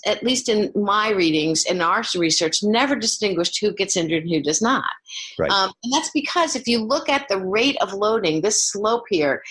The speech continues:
Speaker 1: is much more gentle. It doesn't look like it by my hand than this slope.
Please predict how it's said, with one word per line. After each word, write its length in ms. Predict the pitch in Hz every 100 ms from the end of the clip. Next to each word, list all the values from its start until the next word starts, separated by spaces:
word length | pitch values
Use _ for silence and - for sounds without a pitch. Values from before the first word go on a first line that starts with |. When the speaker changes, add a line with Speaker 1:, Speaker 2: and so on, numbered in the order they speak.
| -
Speaker 1:
is 100 | 180 196
much 280 | 214 233 -
more 140 | 220
gentle. 520 | 196 190 202 208 117
It 80 | 139
doesn't 240 | 175 165 160
look 120 | 160
like 200 | 143 143
it 80 | 139
by 80 |
my 160 | 131 135
hand 360 | 190 185 98 92 - - -
than 160 | 185
this 200 | 208 208
slope. 280 | 147 71 -